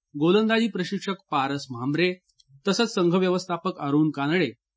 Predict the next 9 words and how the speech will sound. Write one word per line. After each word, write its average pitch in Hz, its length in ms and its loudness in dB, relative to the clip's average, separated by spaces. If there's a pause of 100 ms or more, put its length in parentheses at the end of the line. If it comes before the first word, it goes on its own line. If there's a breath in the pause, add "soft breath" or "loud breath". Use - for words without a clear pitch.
(140)
यांचा 180 340 0
मुख्यमंत्री 175 580 -2
एकनाथ 147 300 -2
शिंदे 135 300 -4
यांच्या 151 260 -2
हस्ते 160 320 -6
सत्कार 151 400 -10
करण्यात 131 360 -8
आला. 131 160 -4